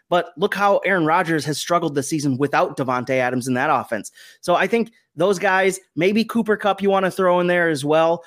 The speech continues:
uh, just based off his numbers. But I, I would think only the best of the wide receivers, if we're not picking quarterbacks in this, in this argument here, it's only the best of the wide receivers because of the impact they can have on offense. You've seen what Tyreek Hill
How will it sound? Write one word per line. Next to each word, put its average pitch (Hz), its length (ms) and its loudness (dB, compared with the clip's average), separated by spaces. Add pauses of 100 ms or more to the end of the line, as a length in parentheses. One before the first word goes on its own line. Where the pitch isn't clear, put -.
(140)
uh, 147 120 2
just 147 200 -8
based 170 180 -2
off 156 140 -2
his 165 160 -2
numbers. 165 360 -2 (280)
But 180 320 0 (240)
I, 202 300 2
I 175 80 0
would 196 200 2
think 208 260 -2
only 208 260 2
the 180 120 -2
best 170 260 -2
of 185 40 -6
the 170 60 0
wide 156 180 2
receivers, 151 360 -2
if 135 100 -10
we're 151 80 0
not 147 360 -2
picking 175 300 -2
quarterbacks 156 540 -2
in 190 80 -4
this, 180 280 -4 (100)
in 185 100 -2
this 180 140 -2
argument 185 320 -2
here, 196 200 -4 (360)
it's 185 200 0
only 185 280 2
the 147 80 -2
best 143 260 -2
of 160 60 -2
the 139 80 2
wide 139 220 2
receivers 127 400 -4
because 139 300 -4
of - 20 -6
the 147 160 -4
impact 151 340 -4
they 147 120 -2
can 147 120 -6
have 139 240 -2
on 127 100 -2
offense. 123 400 -4
You've 117 100 -12
seen 160 160 -4
what 139 120 -4
Tyreek 135 300 -4
Hill 139 300 -2